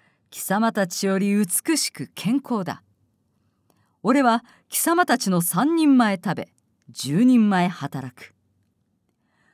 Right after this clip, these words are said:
この広大な土地の整理や灌漑法の計画を立てたのは俺だし、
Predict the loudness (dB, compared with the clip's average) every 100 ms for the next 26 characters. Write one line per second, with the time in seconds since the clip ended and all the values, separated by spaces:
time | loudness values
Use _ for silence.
0 | _ _ 0 2 0 -2 -2 2 2 2
1 | 0 -4 -2 -2 -2 -2 -4 -2 0 -2
2 | -2 -2 0 0 -2 -2 0 -2 -2 -6
3 | -4 -8 -4 -6 -4 -6 -4 -6 -6 -8
4 | -8 -6 -6 -6 -8 -10 -14